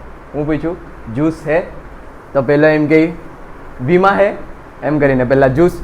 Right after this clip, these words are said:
એ બિચારો માંડ માંડ ગભરાઈ ગભરાઈને બોલ્યા કરે. રવિનું કેરેક્ટર પહેલા જ કીધું, બરાબર? એમ કહે કે, "જ્યુસ, જ્યુસ હે?" પેલો એમ કે, "વીમા, વીમા હે?" પેલો ગભરાઈ ગયો, હો ને? હવે ગભરાઈ ગયો.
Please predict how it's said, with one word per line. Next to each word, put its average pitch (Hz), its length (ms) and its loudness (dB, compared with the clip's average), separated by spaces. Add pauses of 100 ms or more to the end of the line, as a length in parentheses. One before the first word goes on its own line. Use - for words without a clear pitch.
એ - 20 -4
બિચારો 190 360 4
માંડ 160 240 -2
માંડ 202 160 -2
ગભરાઈ 160 320 2
ગભરાઈને 180 340 4
બોલ્યા 165 300 6
કરે. 135 200 2
રવિનું 160 320 2
કેરેક્ટર 165 360 2
પહેલા 160 220 4
જ - 100 4
કીધું, 117 200 0
બરાબર? 175 240 6 (280)
એમ 131 140 0
કહે 160 120 2
કે, 151 100 2
"જ્યુસ, 160 420 2
જ્યુસ 156 160 0 (120)
હે?" 175 100 2 (460)
પેલો 127 160 0
એમ 135 100 0
કે, 139 80 2
"વીમા, 131 300 0
વીમા 147 300 0
હે?" 170 200 0 (380)
પેલો 170 200 4
ગભરાઈ 196 380 6
ગયો, 147 180 4
હો 220 100 4
ને? 226 80 2
હવે 160 180 8
ગભરાઈ 180 360 6
ગયો. 202 120 6